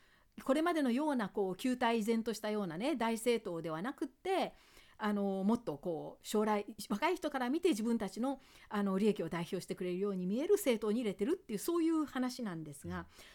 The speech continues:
Speaker 1: フランスの若者っていうのはね、極右もしくは極左に走ってるんですね。
Speaker 2: うん。
Speaker 1: で、これはね、今回第一回目の投票結果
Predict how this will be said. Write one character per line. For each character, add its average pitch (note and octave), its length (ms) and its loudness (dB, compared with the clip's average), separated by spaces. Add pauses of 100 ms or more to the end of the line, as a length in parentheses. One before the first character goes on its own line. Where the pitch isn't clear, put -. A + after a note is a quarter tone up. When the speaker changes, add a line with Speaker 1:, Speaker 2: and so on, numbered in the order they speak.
(180)
Speaker 1:
フ A3+ 60 0
ラ E4+ 160 2
ン F4 80 -4
ス D#4+ 260 -2
の D4+ 160 2
若 B3+ 240 0
者 A#3+ 220 4
っ A3 40 -2
て - 200 -10
い - 20 0
う G3 80 -2
の D#3 60 -4
は D3 100 -6
ね、 E3+ 220 -6 (260)
極 F4 200 -2 (120)
右 F#3+ 260 0
も A3+ 120 2
し - 100 -4
く - 80 -6
は G#3+ 100 0
極 B3 220 -8
左 D#3+ 160 -8
に D3+ 60 -10
走 - 240 -16
っ - 20 -20
て D#3+ 80 -14
る C#3 80 -18
ん C3+ 40 -20
で C#3+ 60 -20
す - 80 -18
ね。 E4 120 -8
Speaker 2:
う - 20 -14
ん。 - 1500 -20
Speaker 1:
で、 G#3+ 80 0
こ B3 100 0
れ D4 100 4
は D4+ 120 2
ね、 C#4+ 180 2
今 G4+ 240 -2
回 F#3+ 300 -2
第 F#4 280 0
一 B3+ 140 -2
回 D#4 180 -2
目 F#4 100 0
の C4 60 0
投 A#3 160 -2
票 G#3 200 -2
結 G3+ 220 -6
果 - 200 -8